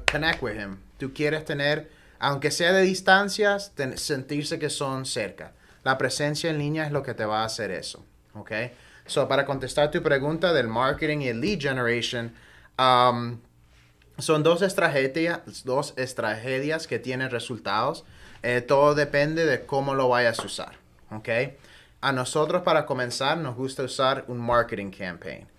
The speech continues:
porque atrae el cliente que ya te está buscando, right? So, en vez de mandarlo a todo mundo,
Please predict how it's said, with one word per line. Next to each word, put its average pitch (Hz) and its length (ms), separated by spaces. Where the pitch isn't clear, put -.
porque 127 280
atrae 135 500
el 156 100
cliente 156 480
que 110 240
ya 131 260
te - 80
está 123 260
buscando, 101 580
right? 113 280
So, - 180
en 127 100
vez 143 160
de 165 100
mandarlo 156 600
a 127 140
todo 160 260
mundo, 165 580